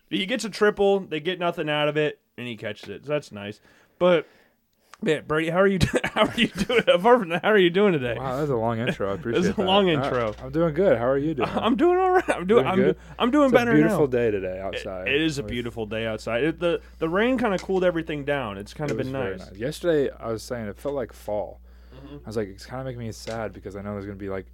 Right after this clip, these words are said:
Speaker 2: a thousand degree days coming up here in the next
Speaker 1: Oh, yeah,
Speaker 2: a
Speaker 1: we're
Speaker 2: couple months, so I'm like, "Eh, I'll, I'll enjoy it while it lasts." Turn the air off.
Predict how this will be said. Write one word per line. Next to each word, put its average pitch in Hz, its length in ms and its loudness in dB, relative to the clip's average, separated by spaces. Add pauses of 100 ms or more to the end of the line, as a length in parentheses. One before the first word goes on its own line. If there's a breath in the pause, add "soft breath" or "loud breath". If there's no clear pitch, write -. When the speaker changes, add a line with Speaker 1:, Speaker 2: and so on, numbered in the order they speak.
(160)
Speaker 2:
a 98 60 -8
thousand 101 420 -6
degree 101 320 -8
days 101 320 -2
coming 98 260 -10
up 95 200 -10
here 95 160 -8
in 95 60 -10
the 95 60 -12
next - 460 -16 (680 soft breath)
Speaker 1:
Oh, 131 60 2
yeah, 110 120 -2
Speaker 2:
a 101 60 -4
Speaker 1:
we're 143 80 4
Speaker 2:
couple 151 180 6
months, 147 320 2
so - 160 -4
I'm 123 100 -2
like, 123 120 -2
"Eh, 139 340 -2 (140)
I'll, 143 240 4
I'll 131 100 2
enjoy 139 260 6
it 123 40 10
while 110 180 8
it 107 40 6
lasts." 110 260 4
Turn 135 80 -4
the 117 100 -4
air 113 200 0
off. 113 420 0